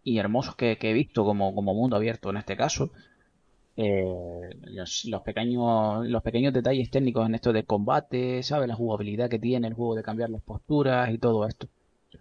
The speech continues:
Lo de los santuarios, eh, en este caso, eh, también hay, se-, eh, hay, hay cierta... que también tienes que ir a buscarlos para subirte a la vida.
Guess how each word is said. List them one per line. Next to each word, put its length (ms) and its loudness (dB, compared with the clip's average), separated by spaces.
Lo 100 2
de 120 6
los 140 2
santuarios, 840 2
eh, 420 -8
en 80 -10
este 220 -8
caso, 720 -8
eh, 320 -4
también 320 -2
hay, 100 -2
se-, 200 -4
eh, 320 2
hay, 680 0
hay 120 -2
cierta... 800 -4
que 100 -8
también 200 2
tienes 180 4
que 100 2
ir 60 4
a 40 6
buscarlos 440 0
para 160 -4
subirte 360 -4
a 20 0
la 100 -2
vida. 300 -2